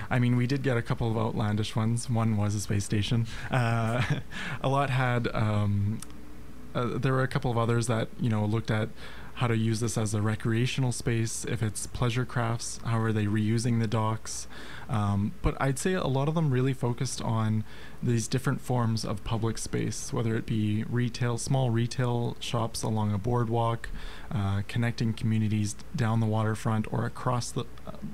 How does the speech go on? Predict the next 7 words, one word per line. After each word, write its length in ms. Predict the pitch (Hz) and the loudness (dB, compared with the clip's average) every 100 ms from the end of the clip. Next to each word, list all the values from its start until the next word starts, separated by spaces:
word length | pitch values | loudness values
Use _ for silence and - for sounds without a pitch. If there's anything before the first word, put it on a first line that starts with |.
| - - | -8 -6
across 360 | - 131 127 | -2 -2 0
the 100 | - | 0
river 320 | 113 117 117 | 0 2 0
to 300 | 113 - 107 | 0 0 0
Saint 240 | 101 117 110 | 0 -2 0
Boniface. 600 | 110 117 127 117 - - - - - - - | 0 0 0 -2 -4 -8 -10 -10 -10 -10 -4
Um, 580 | 110 104 104 104 104 | -2 0 0 0 0